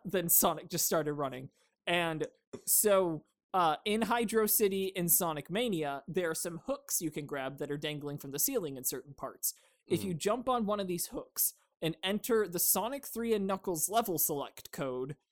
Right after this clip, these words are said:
Speaker 1: which is left, left, left, right, right, right, up, up, up, uh,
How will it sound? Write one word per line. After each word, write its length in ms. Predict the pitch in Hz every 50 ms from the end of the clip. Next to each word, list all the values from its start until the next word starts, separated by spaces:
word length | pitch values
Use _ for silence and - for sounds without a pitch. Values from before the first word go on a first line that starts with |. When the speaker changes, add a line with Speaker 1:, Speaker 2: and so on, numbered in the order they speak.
| _ _ - 170
Speaker 1:
which 220 | 175 190 185 -
is 360 | 190 185 170 165 165 151 - - _ _ _ _ -
left, 460 | 233 185 180 214 254 - - - -
left, 480 | - 190 180 180 180 175 - - - -
left, 480 | 160 156 143 139 139 - - - - - _ _ _ -
right, 400 | 151 147 151 160 185 220 269 - -
right, 340 | 180 170 185 202 202 196 196 -
right, 480 | 165 156 165 170 156 143 135 - - - - - - - _ _ _
up, 320 | 170 170 170 - - - - -
up, 260 | 175 165 156 - - - _ _
up, 320 | 220 208 160 - - - - - - _ _ _ _ - - - _ -
uh, 220 | 180 170 156 151